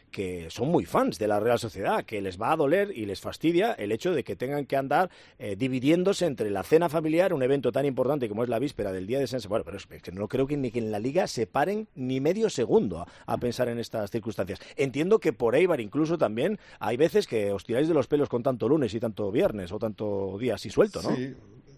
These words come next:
Speaker 2: sí, bueno, en segunda, bueno, es, la cosa es un poquito, está más normalizada y yo creo que, mm,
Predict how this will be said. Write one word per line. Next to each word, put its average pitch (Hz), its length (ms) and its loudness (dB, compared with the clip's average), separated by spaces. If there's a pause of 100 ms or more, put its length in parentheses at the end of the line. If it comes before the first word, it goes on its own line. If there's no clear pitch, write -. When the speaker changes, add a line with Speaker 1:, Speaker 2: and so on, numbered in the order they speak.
(100)
Speaker 2:
sí, 131 340 -4
bueno, 123 300 -4
en 113 180 -4
segunda, 139 800 2
bueno, 107 540 -4 (340)
es, - 320 -12
la 98 80 -8
cosa 101 220 -4
es - 80 -4
un 107 100 0
poquito, 92 1080 0 (540)
está 117 160 0
más 107 140 4
normalizada 117 800 4
y 107 80 -4
yo 104 100 -2
creo 101 160 -4
que, 95 460 -2 (580)
mm, 95 560 -2